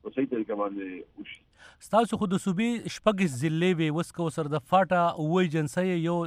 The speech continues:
Speaker 2: قب-، نیمه قبایلي ایجنسي میلاو شي، مطلب اته نورې مې یو ځای شي، نو څلور دېرش یا درې دېرش ضلعې به شي. نو ستاسو د صوبې چې کوم انتظام دی، دا وخت انتظامي، آه، مشینري ده، هغه دومره ده چې هغه دغه اته نورې ضلعې ځان سره یو ځای کولی شي، د هغې انتظام سمبالولی شي؟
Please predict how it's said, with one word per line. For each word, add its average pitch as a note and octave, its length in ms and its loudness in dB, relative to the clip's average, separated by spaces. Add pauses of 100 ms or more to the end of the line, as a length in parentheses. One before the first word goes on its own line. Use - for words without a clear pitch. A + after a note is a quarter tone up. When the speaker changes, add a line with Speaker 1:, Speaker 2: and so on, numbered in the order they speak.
(120)
Speaker 2:
قب-، C#3+ 220 -4
نیمه F3 180 0
قبایلي D#3 320 0
ایجنسي D3 320 -4
میلاو D#3 260 -2
شي، D#3 140 -6
مطلب C#3 320 -6
اته - 560 -6
نورې F#3+ 260 4
مې E3+ 300 -2
یو E3 100 2 (120)
ځای G3 160 2
شي، E3 100 -2
نو D#3 120 -2
څلور E3 360 2
دېرش E3 200 0
یا D3+ 120 4
درې E3 180 0
دېرش C#3+ 220 0
ضلعې C#3 260 0
به C3+ 140 0
شي. A2 140 -6 (540)
نو D#3+ 60 2 (480)
ستاسو G3+ 320 4
د F3+ 120 -4
صوبې F3 220 0 (120)
چې F3+ 60 -6 (100)
کوم D3+ 200 -2
انتظام E3+ 480 2
دی، E3 120 0
دا D#3+ 120 4
وخت D#3 280 -4
انتظامي، C#3+ 580 0 (320)
آه، C#3 200 0 (440)
مشینري D3+ 420 0
ده، C3 80 8 (460)
هغه D3 260 0
دومره G3 220 4
ده F3 120 2
چې - 140 -8 (140)
هغه F#3 180 0
دغه E3+ 180 0 (200)
اته - 140 -2 (100)
نورې G3 160 4 (100)
ضلعې D#3 200 0 (100)
ځان E3 120 -2
سره D#3 120 0
یو C#3+ 100 -2
ځای C#3 140 -6
کولی E3 240 -2
شي، F3+ 80 -10
د - 420 -20
هغې C3+ 180 -2
انتظام C#3+ 360 0
سمبالولی D3+ 420 -4
شي؟ D#3+ 120 -12